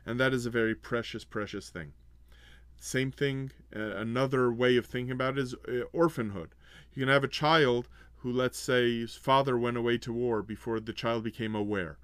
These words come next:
right? My grandfather had that experience. His father went to fight in World War One before, uh, after he was born, but he was only one or two years old at the time.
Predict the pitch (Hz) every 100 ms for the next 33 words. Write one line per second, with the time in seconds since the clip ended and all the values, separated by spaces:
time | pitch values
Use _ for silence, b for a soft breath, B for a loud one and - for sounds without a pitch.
0 | b b b b 104 117 110 127 127 127
1 | 117 107 107 107 107 104 101 - 110 92
2 | 85 78 - b b - 127 - 131 127
3 | 123 117 117 - 113 - 113 113 - 110
4 | 110 117 113 107 107 101 107 123 156 b
5 | b b 110 - - 127 123 120 117 -
6 | - 110 135 127 120 110 117 127 143 208
7 | 139 110 113 113 123 120 113 120 110 -
8 | 113 107 104 101 92 90 87 87 90 80